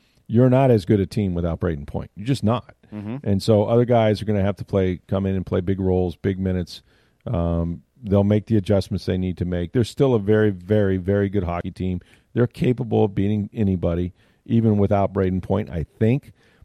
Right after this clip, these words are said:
Speaker 1: But it's gonna require some of their bigger players to play that way. I mean, Kucherov has to do some stuff. Um, you know,
Speaker 2: Mm-hmm.
Speaker 1: you, you, you need Stamkos to do some things. You need, you need your big players to play that way, uh, and maybe more so now than ever. And then continue to get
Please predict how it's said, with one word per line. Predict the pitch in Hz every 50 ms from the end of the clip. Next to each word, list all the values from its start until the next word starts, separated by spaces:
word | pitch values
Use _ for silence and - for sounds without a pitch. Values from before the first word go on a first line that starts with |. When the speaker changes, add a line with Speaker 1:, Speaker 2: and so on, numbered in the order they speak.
| _
Speaker 1:
But | - 120 123
it's | 135 -
gonna | - 170 160
require | 156 147 - - 143 139 143 143 131
some | - - 139
of | 135 135
their | 131 120
bigger | 123 135 135 139
players | 113 - 120 127 131 135 123 -
to | -
play | 101 - 113 139 156
that | 135 87
way. | 82 85 90
I | 90
mean, | 98 101
Kucherov | - - 127 123 - - 135 123 120 -
has | - 117 113 107 -
to | - 107
do | 95 98 110
some | 110 - - 82 76
stuff. | - - - - - _ _ _ _ _ _ _ -
Um, | - 95 95 92 92 90 90 95 - - 117
you | 113 101
know, | 87 85 87
Speaker 2:
Mm-hmm. | 92 110 107
Speaker 1:
you, | 98
you, | 101 101 107 98 98 -
you | 113 101 98
need | 101 107 113 113 101
Stamkos | - - - 113 113 110 101 - 107 98 92 - - _ _ - - 90
to | - 92
do | 82 92 87
some | 82 - - 82
things. | - - 90 85 -
You | 104 107
need, | 107 117 120 113 104 _ _ _ _ _ _ -
you | - 110
need | 113 123 127 117
your | 117
big | 107 120 117 101
players | - 113 110 107 107 98 -
to | -
play | - - 107 113
that | 104 92 85 90
way, | 90 85 80 - _ _ _ _ _ _ -
uh, | - 87 85 87 87 -
and | 113 107 101
maybe | 107 113 113 117 113
more | 104 104 107 107 110
so | - - 117 101 98 95 95
now | 98 104 98 98
than | 95 95 92
ever. | 117 135 117 101 101 -
And | - 110 117
then | 120 123 127 120
continue | - - 120 110 - 135 143 147 135
to | 120
get | 110 104 113 110 107 - _